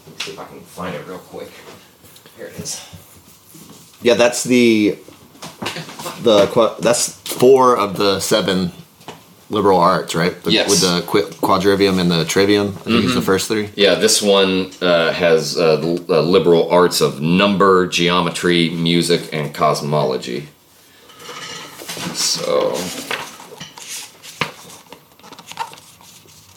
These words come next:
Speaker 2: Oh, that's neat.
Speaker 1: Yeah. So, it's a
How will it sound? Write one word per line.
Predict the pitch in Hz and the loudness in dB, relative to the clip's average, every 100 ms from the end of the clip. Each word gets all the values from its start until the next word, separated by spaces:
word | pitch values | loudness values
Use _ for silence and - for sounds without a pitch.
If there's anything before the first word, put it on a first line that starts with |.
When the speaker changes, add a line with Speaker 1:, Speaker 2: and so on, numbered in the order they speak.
| - - - - - - - | -16 -14 -14 -16 -20 -20 -6
Speaker 2:
Oh, | 117 | -2
that's | 92 98 87 | 0 0 0
neat. | 85 - - - - | -2 -2 -12 -14 -4
Speaker 1:
Yeah. | 78 - - - - - - - - - - - - _ _ _ _ - - - | -2 -2 -2 -4 -4 -8 -10 -10 -10 -12 -12 -12 -20 _ _ _ _ -20 -20 -8
So, | - 76 69 - - - - - - _ _ _ _ _ _ - - - _ _ - | -2 2 4 2 -2 -10 -18 -20 -20 _ _ _ _ _ _ -18 -16 -16 _ _ -16
it's | - - | -6 0
a | 73 62 50 | 4 4 2